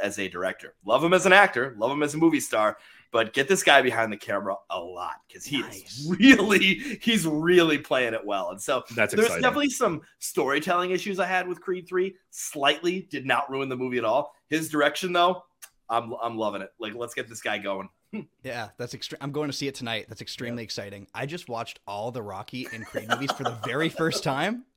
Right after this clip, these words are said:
Speaker 2: uh, in,
Speaker 3: Oh,
Speaker 2: in, like,
Speaker 3: wow.
Speaker 2: five days. It's been the greatest experience of my life.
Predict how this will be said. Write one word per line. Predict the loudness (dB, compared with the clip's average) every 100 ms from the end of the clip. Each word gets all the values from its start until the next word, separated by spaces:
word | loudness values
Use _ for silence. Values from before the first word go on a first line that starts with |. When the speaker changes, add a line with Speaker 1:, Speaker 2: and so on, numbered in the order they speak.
| _
Speaker 2:
uh, | -6 -4 -4
in, | -4 -2
Speaker 3:
Oh, | 0
Speaker 2:
in, |
like, | 0 0
Speaker 3:
wow. |
Speaker 2:
five | -4 -2 -4 -4
days. | -8 -10 -12
It's | -12 -12
been | -8 -8 -8
the | -10
greatest | -10 -12 -12
experience | -14 -10 -10 -10
of |
my | -12
life. | -14 -16